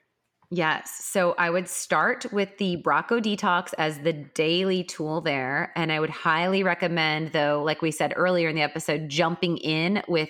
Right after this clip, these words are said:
a ten-day detox using my Reset, Restore, Renew detox packs,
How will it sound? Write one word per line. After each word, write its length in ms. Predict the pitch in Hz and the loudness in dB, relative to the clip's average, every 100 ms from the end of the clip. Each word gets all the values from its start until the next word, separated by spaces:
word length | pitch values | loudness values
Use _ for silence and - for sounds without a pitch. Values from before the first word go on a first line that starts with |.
| - | -4
a 60 | |
ten-day 460 | - 156 151 156 151 | -4 -2 0 0 0
detox 460 | 143 139 208 202 202 - | -2 -2 0 0 0 -2
using 380 | 175 170 170 170 | 0 0 0 0
my 140 | 151 | 0
Reset, 480 | 147 156 - 151 - | 0 0 2 0 0
Restore, 460 | 160 143 151 143 139 | -2 -2 0 2 2
Renew 360 | 143 147 139 | 0 0 0
detox 560 | 139 151 151 156 131 - | -2 -2 -2 -2 -2 -4
packs, 420 | - - - - | -4 -4 -4 -14